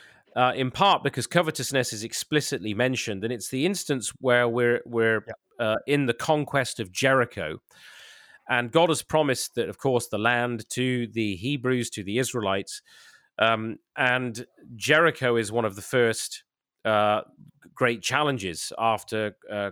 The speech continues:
Speaker 1: crossing over the water. And here is the, here's the first great challenge that is going to face them: the seemingly impenetrable walls of Jericho. Without going into the whole story, God promises that he's gonna give them the city,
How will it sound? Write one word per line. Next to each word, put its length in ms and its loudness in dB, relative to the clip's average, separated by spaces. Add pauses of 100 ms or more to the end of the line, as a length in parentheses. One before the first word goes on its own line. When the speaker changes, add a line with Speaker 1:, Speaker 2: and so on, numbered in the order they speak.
Speaker 1:
crossing 440 -2
over 300 2
the 100 -6
water. 500 0 (760)
And 180 2
here 300 2
is 220 0
the, 360 0
here's 280 2
the 80 -8
first 640 0
great 360 0
challenge 540 -4
that 140 -4
is 180 -6
going 280 -2
to 120 -16
face 360 -4
them: 300 -10 (100)
the 100 -6
seemingly 520 -2
impenetrable 680 -4
walls 400 -2
of 100 -12
Jericho. 580 -2 (1040)
Without 260 2
going 200 0
into 160 -4
the 120 0
whole 160 2
story, 400 2
God 260 -2
promises 440 -4
that 60 -8
he's 160 -6
gonna 160 -10
give 240 -2
them 160 -4
the 60 -6
city, 520 0